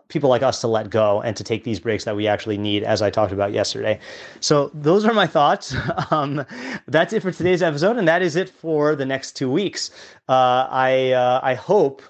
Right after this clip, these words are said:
that I could succeed in not making episodes, uh, of the Stoic Jew podcast in the next, uh, two weeks and not even thinking about it. I think that, uh, I'm m-, poised and set up much better this year than last year.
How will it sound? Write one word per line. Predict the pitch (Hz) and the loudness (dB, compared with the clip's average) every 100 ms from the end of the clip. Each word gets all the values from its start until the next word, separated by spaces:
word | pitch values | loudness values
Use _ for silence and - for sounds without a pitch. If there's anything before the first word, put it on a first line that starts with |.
| _ _ _ _ _ | _ _ _ _ _
that | 139 | 0
I | 147 147 | 2 2
could | - - | 0 -8
succeed | - - 151 139 | -8 -4 0 0
in | 135 135 123 | -2 -4 -2
not | 131 139 143 - - _ _ _ _ _ | 2 2 0 -8 -18 _ _ _ _ _
making | 135 147 156 180 | 0 0 2 0
episodes, | 151 147 135 147 147 135 127 | 0 0 2 4 2 0 -4
uh, | 147 135 131 131 131 131 | 0 2 4 4 2 2
of | 131 | 0
the | 120 | -2
Stoic | - 139 | -2 -2
Jew | 127 | -2
podcast | 127 123 120 131 131 - - | -2 -2 2 2 0 -2 -8
in | 131 127 | -6 -4
the | 123 | -2
next, | 123 117 - - | -2 -4 -6 -2
uh, | 123 117 117 | 2 2 2
two | 113 127 | 0 -2
weeks | 131 185 | -2 -2
and | 156 139 | -2 2
not | 151 180 | 2 0
even | 190 | -4
thinking | 185 254 233 | -2 -2 0
about | 185 151 131 | 0 2 0
it. | 117 - - - | -4 -12 -18 -4
I | 139 | -4
think | 170 165 107 | -2 -4 -4
that, | 135 139 135 135 | -2 2 2 0
uh, | 147 | 0
I'm | 135 139 139 135 143 | 2 4 2 2 -2
m-, | 139 131 151 214 170 | -4 -4 -4 -8 -12
poised | - 156 160 160 147 - - _ _ _ _ _ _ _ _ - | -2 2 4 2 -4 -16 -20 _ _ _ _ _ _ _ _ -6
and | 135 | -2
set | - 160 | 2 2
up | 147 139 | 2 2
much | 151 151 | 0 2
better | 147 135 | 0 0
this | 127 135 | -4 -2
year | 127 | -4
than | 113 | -4
last | 113 110 104 | -4 -4 -2
year. | 139 175 190 | 0 0 -2